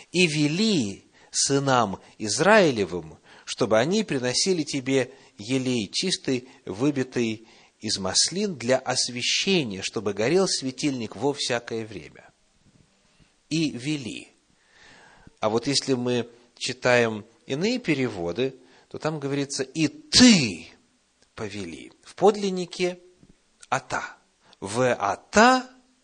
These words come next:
Ата — это «ты». То есть именно подчеркивается. Здесь много глаголов подобной формы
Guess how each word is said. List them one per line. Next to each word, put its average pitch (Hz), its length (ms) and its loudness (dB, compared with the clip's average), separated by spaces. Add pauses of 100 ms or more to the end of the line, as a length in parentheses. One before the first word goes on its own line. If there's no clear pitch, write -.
(600)
Ата — 170 340 -2
это 151 200 -6
«ты». - 320 -16 (560)
То 123 80 4
есть - 160 0 (160)
именно 185 260 4
подчеркивается. 165 1300 -2 (800)
Здесь 147 340 2
много 233 500 6
глаголов 92 1000 0 (1300)
подобной 135 640 2
формы 98 640 -2